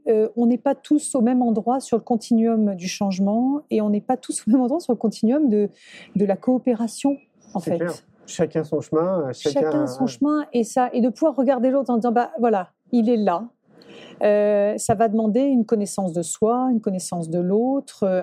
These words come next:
Speaker 1: un G P S éducatif, euh, un certain nombre de choses qui vont venir cliquer, euh, et faire en sorte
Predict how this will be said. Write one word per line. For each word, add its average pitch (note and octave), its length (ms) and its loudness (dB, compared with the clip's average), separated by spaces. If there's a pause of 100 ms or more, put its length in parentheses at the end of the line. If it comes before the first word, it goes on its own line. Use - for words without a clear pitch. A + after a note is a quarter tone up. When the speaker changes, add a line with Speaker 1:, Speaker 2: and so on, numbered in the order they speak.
Speaker 1:
un F3 520 -4
G F#3+ 200 -2
P A#3 140 0
S G#3+ 220 -2
éducatif, F#3 800 -4
euh, G3+ 140 0
un F#3 80 -6
certain G#3 300 -6
nombre G#3 100 0
de G3+ 60 -2
choses D4 280 -4
qui - 120 -6
vont A3 120 0
venir G#3 220 -2
cliquer, D4 560 -4 (400)
euh, G3 260 2
et G#3+ 80 -2
faire C#4 280 -4
en A#3+ 80 -2
sorte - 380 -6